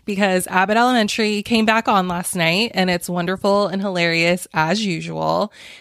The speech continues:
And I'm just really happy for her and I'm happy the show's back on. If you haven't watched it yet, you must do that immediately. Um, all right. <laughs> Raggedy bitch, buckle up, you guys. Now,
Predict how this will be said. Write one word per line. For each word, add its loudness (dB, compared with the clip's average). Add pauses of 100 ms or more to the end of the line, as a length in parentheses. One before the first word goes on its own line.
(140)
And 0
I'm 2
just -4
really 2
happy 0
for -10
her -4
and -10
I'm -12
happy 0
the -2
show's 2
back -2
on. -4 (340)
If -4
you 0
haven't -2
watched -2
it -2
yet, -2 (280)
you -2
must -2
do -2
that -6 (300)
immediately. -8 (480)
Um, -10 (500)
all 4
right. 2 (600)
<laughs> -14
Raggedy 0
bitch, -4
buckle -2
up, -2
you -10
guys. -12 (880)
Now, 0